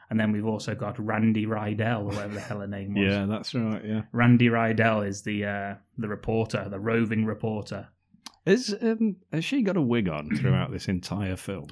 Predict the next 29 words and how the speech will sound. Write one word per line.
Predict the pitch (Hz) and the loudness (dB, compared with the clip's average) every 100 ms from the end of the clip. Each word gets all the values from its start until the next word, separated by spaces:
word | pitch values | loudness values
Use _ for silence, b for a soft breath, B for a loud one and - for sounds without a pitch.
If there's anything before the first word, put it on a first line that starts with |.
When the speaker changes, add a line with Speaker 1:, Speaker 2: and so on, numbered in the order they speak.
| B B B | B B B
Speaker 1:
I | 165 | -6
thought | - 233 160 | 0 0 2
it | |
looked, | 156 175 | -2 0
yeah, | 160 185 | 0 2
a | |
bit | 160 156 | 2 2
of | 131 | 0
a | |
Pat | - - - - | -2 -6 -6 -6
Cash | 147 175 - | -8 -8 0
look | 151 | 2
Speaker 2:
Yeah. | 190 202 | 4 2
Speaker 1:
to | - 113 | 2 -2
her. | 131 131 - | 2 2 4
Speaker 2:
<laughs> | 131 170 | 2 0
It's | - 185 | 0 4
just | 156 - | 4 6
not | 160 - 123 | 4 4 6
real | 120 113 101 | 8 8 6
hair, | 113 131 92 | 4 4 4
is | 113 92 | 2 2
it? | 127 | 0
So | 135 | 0
Speaker 1:
No. | 135 127 | 4 4
Speaker 2:
I | 131 | 4
just | - | 4
wondered | 165 127 123 | 6 6 4
why. | 98 143 113 90 | 2 2 0 -4